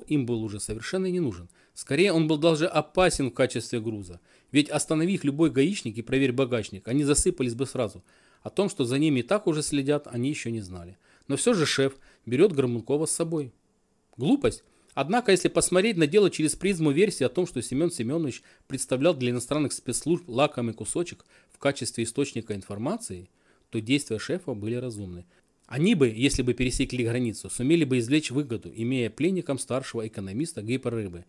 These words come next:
которая, как теперь понятно, была очень серьёзным заведением,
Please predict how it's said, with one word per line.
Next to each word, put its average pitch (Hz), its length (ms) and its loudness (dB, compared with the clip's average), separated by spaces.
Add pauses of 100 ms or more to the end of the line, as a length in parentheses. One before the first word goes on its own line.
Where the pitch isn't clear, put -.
(240)
которая, 123 540 0
как 123 160 -4
теперь 110 320 -6 (100)
понятно, 139 380 -2
была 123 200 0
очень 127 300 -4
серьёзным 143 460 -2
заведением, 131 680 -4